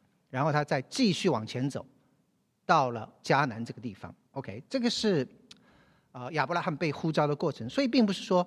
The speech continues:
神叫他，他就，哎，就走了，没有，走到一个地方还停下来，神要来第二次的呼召他。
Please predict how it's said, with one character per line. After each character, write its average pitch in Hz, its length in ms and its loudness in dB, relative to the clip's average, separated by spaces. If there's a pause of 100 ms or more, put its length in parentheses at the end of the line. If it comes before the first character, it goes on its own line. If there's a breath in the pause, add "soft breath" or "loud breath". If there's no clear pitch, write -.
(240 loud breath)
神 175 200 2
叫 170 180 6
他， 147 360 -2
他 170 100 -2
就， 165 160 2
哎， 185 240 2
就 160 140 -4
走 - 220 -4
了， - 100 -20
没 185 160 2
有， 208 160 2 (180)
走 156 100 -2
到 247 160 6
一 240 60 6
个 226 80 2
地 208 100 -2
方 202 160 2
还 147 140 -4
停 - 240 -10
下 - 160 -6
来， - 160 -16 (540 soft breath)
神 147 180 -4
要 165 220 4
来 110 180 -10
第 262 220 0
二 185 120 6
次 - 140 -10
的 117 100 -6
呼 120 160 -10
召 110 200 -6
他。 - 200 -20